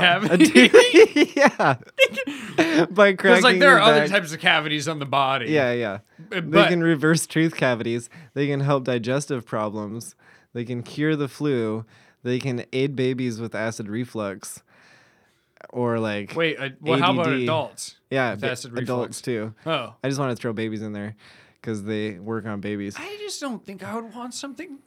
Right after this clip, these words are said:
Speaker 1: anyone cracking my baby's back.
Speaker 2: No. Well, let's wait for that one.
Speaker 1: It's mostly just laying down. Why does it need its back
Speaker 2: Yeah.
Speaker 1: cracked?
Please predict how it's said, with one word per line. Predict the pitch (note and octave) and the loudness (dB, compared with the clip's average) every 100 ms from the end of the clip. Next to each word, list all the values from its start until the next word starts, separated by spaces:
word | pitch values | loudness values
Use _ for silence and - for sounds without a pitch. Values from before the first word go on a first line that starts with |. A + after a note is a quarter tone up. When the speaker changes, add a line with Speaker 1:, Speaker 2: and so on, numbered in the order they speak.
| _ - | _ -12
Speaker 1:
anyone | A#3 F#4 G#4 C4+ D3+ | -10 -8 -8 -8 -8
cracking | B2+ F#3 D#3+ G3+ G#3 | -6 -2 -2 -4 -8
my | G#3 | -8
baby's | F#3 G#3 F#3+ C#3+ | -6 -8 -10 -12
back. | A#2+ C#3+ D4 F#4 | -12 -12 -12 -8
Speaker 2:
No. | B2+ D3+ D#3 B2 A#2 - | -2 0 2 0 -6 -8
Well, | D#3 E3+ C3+ | -2 0 0
let's | F#2+ D#3 D3 | 0 -2 0
wait | D3 B2 | -2 -4
for | A#2 | -6
that | G2 F2 | -10 -10
one. | F2+ G2+ | -14 -8
Speaker 1:
It's | G#3 | -6
mostly | G#3 C4+ D#4 F4 | -4 -4 -4 -6
just | G#3+ F#3 | -8 -8
laying | F3 G#3+ C4 A3 | -8 -8 -6 -6
down. | D3 F#3 F#4+ E4 C#3+ | -6 -6 -6 -6 -8
Why | B2+ F3 B3+ | -6 -4 -4
does | E4 B3 | -6 -8
it | D3+ | -10
need | F3 G3+ B3+ | -8 -6 -6
its | E4 F3+ | -6 -8
back | - G3 A3+ | -6 -4 -2
Speaker 2:
Yeah. | D3 D3+ B2+ | 0 0 -2
Speaker 1:
cracked? | B2+ G#2 - - | -4 -10 -14 -18